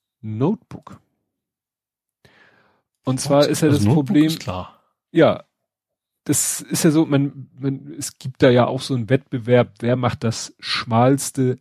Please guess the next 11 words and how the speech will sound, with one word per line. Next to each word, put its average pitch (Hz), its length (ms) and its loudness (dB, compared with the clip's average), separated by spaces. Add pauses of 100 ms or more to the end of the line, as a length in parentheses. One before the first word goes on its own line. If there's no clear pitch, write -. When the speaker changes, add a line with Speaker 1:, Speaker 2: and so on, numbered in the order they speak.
(100)
Speaker 1:
flachste, 120 880 0
Speaker 2:
Mhm. 120 200 4 (220)
Speaker 1:
leichteste 117 1000 0 (260)
Notebook. 120 440 -4
Speaker 2:
Mhm. 120 280 0 (1000)
Speaker 1:
Problem 147 360 2
bei 143 140 4
der 139 100 6
Geschichte, 139 640 0 (500)
diese 110 220 -10
Scheißstecker. - 720 -4